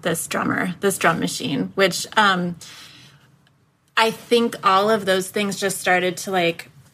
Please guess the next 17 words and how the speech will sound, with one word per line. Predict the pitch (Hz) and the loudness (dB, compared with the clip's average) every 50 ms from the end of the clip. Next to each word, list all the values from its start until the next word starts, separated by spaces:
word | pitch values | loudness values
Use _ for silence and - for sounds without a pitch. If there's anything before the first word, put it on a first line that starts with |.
| _ _ _ - 220 190 | _ _ _ -12 -8 -4
do | 180 202 208 208 208 208 | 0 2 2 4 4 4
their | 208 196 190 185 175 | 4 2 2 2 2
work, | 170 175 180 180 208 226 - - - | 2 2 2 2 2 0 -4 -6 -2
you | 240 233 | 0 2
know, | 226 233 233 240 240 | 4 4 4 4 4
in | 240 - 190 196 190 190 185 | 4 2 0 0 -2 0 0
the, | 185 185 180 175 170 170 | 2 2 2 2 0 0
in | 180 185 190 190 | -2 -2 -2 -2
the | 196 - - | -2 -2 -2
ether, | 185 180 185 - - 214 214 214 220 | -4 -4 -4 -2 0 0 2 2 2
like, | 214 190 180 180 | 2 2 2 2
around | 190 180 170 170 175 180 180 202 208 226 | 0 0 2 0 0 -2 -4 -4 -4 0
me. | 233 247 254 254 233 | 2 4 4 4 4
Like, | 208 180 180 | 2 2 2
okay, | - 196 190 220 196 | 0 -2 0 0 0
there's | 175 170 180 165 180 | 2 2 0 0 -2
a, | 175 165 160 | -4 -4 -4